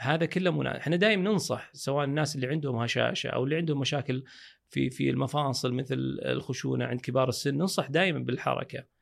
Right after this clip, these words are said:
زين، الحركة هذه مفيدة لصحة العظام، مفيدة لقوة العضلات الجسم، مفيدة، آه، إنه تكون لنا جسم صحي، صحيح. هذا، هذا ال-، حاليا،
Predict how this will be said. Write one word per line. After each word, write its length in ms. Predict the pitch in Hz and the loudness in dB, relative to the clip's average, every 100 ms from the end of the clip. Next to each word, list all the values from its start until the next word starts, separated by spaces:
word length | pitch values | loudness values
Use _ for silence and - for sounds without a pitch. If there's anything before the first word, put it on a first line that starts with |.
| _ _ _ | _ _ _
زين، 180 | 139 123 | -2 0
الحركة 340 | - 220 190 | 2 2 4
هذه 100 | 175 | 2
مفيدة 600 | 135 127 175 131 123 - - | 0 -2 -4 -4 -6 -10 -8
لصحة 380 | 127 143 160 139 - | -4 0 0 -2 -4
العظام، 440 | 127 127 120 123 | -4 0 0 -2
مفيدة 420 | 123 - 160 131 | -4 0 0 0
لقوة 460 | 120 - 147 139 135 - - - - - | -2 -2 -2 -2 -4 -8 -20 -20 -16 -8
العضلات 600 | 123 - 131 135 139 123 | -6 0 4 4 4 2
الجسم، 500 | 123 127 127 131 123 | -2 -4 -2 -2 -2
مفيدة، 480 | - 156 147 135 131 - - _ | -2 -2 0 -2 -4 -20 -20 _
آه، 380 | - 127 131 - | -6 -2 -2 -2
إنه 120 | 139 | -4
تكون 480 | 139 147 147 160 151 | -2 -2 0 2 4
لنا 140 | 147 | 2
جسم 460 | 135 131 139 151 143 | 2 0 -2 0 -2
صحي، 540 | - 139 - - 117 _ _ | -2 -4 -4 -8 -10 _ _
صحيح. 520 | - - 120 117 - _ _ _ _ | -8 -6 0 0 0 _ _ _ _
هذا، 360 | - 131 151 143 | -4 -2 0 0
هذا 320 | 127 151 147 | 2 0 2
ال-، 160 | 143 - | -2 -2
حاليا، 600 | - 160 196 220 220 | 4 4 6 2 2